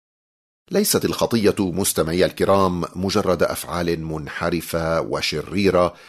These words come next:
يمارسها أفراد وجماعات، بل هي أيضًا الامتناع عن الأفعال الحسنة حينما يكون في وسع الأفراد أو الجماعات ممارستها.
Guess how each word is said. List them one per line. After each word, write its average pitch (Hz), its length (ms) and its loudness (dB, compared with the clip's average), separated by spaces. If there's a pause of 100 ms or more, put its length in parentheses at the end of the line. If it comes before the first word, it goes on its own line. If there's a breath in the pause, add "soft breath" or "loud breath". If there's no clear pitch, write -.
(140 loud breath)
يمارسها 117 800 0
أفراد 90 360 -2
وجماعات، 85 760 -4 (520)
بل 87 140 -2
هي 107 180 2
أيضًا 101 540 0 (140)
الامتناع 98 880 -2
عن 85 160 -2
الأفعال 82 480 -6
الحسنة 78 600 -4 (280 soft breath)
حينما 104 560 0
يكون 104 500 -2
في 90 260 -2
وسع 90 380 -2
الأفراد 90 600 0 (100)
أو 190 140 0
الجماعات 156 720 -4 (280)
ممارستها. 110 840 -4